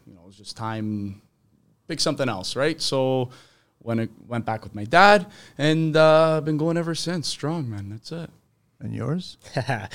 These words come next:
Speaker 3: So my story begins as a kid, actually. Um, so I spent a lot of time at my grandmother's house, and my cousins who lived next door were contractors. They still are.
Speaker 2: Okay.
Speaker 3: And, you know, as a kid, they always had money,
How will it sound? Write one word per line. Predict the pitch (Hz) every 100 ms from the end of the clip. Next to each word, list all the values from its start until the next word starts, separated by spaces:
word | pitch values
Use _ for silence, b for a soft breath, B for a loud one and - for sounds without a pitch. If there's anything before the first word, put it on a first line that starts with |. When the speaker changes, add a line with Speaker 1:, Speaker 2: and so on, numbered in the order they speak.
| B B B
Speaker 3:
So | - 139
my | 156
story | 165 175 147
begins | 135 139 131
as | 113
a |
kid, | 107 143 110
actually. | 95 - 107 101 95 _ _ _ _
Um, | 131 131 127 127 131 -
so | - 151 131 127 120 - _ _ _
I | 127
spent | 123 175
a |
lot | 156
of | 151
time | 147 139
at |
my | 117
grandmother's | 123 127 113 113
house, | 104 110 -
and |
my | 107
cousins | - 127 123
who | 117
lived | 120
next | 110 104
door | 147
were | 117
contractors. | 170 147 - 95 110
They | 147
still | - 117
are. | 92 156 - _ -
Speaker 2:
Okay. | 120 135 -
Speaker 3:
And, | 120 120 113 - _
you | 160
know, | 127 127 - -
as | 104 104
a |
kid, | - 151 98
they | 95 95 -
always | 98 101
had | 110
money, | 110 107 110